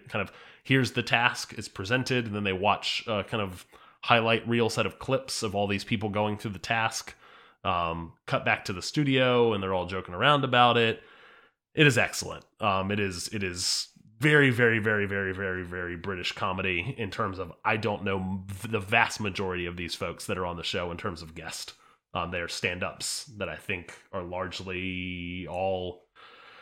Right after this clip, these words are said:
Scottish, Irish, and British, uh, stand-ups, and the show is excellent.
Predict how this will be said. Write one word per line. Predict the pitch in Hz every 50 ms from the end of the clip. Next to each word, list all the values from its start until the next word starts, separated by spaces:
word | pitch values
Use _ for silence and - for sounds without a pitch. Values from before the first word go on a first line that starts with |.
| - -
Scottish, | - - - 131 113 107 104 98 - - -
Irish, | - 110 101 98 98 92 - - - - - 131 -
and | - 101 92 95 101
British, | 156 175 175 165 160 - - - - - - - - -
uh, | 107 101 95 92
stand-ups, | - - - 151 147 143 143 139 - - - - - - - - -
and | 107 104 101 101 104 104 101 101 98
the | 95
show | - 139 156
is | 151 -
excellent. | 170 165 - - 135 107 -